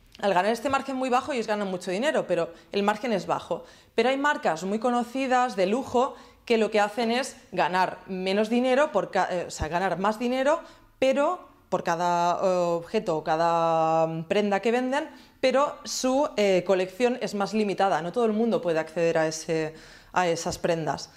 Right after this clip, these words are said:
Con lo cual, esa es la diferencia entre un mercado elástico y un mercado inelástico. Y esto os puede ayudar, ¿cómo? Ahora diréis, "Pues si yo no soy una gran marca, si a mí, mm, ¿qué me, qué me importa esto?". Pues no, os puede ayudar y mucho en vuestro día a día.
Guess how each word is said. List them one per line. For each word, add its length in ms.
Con 140
lo 120
cual, 360
esa 220
es 60
la 80
diferencia 380
entre 140
un 60
mercado 320
elástico 480
y 40
un 40
mercado 260
inelástico. 640
Y 140
esto 180
os 80
puede 180
ayudar, 380
¿cómo? 280
Ahora 180
diréis, 320
"Pues 140
si 80
yo 60
no 100
soy 140
una 140
gran 220
marca, 300
si 180
a 60
mí, 180
mm, 720
¿qué 160
me, 240
qué 100
me 60
importa 380
esto?". 240
Pues 260
no, 220
os 100
puede 180
ayudar 460
y 160
mucho 460
en 120
vuestro 300
día 200
a 40
día. 280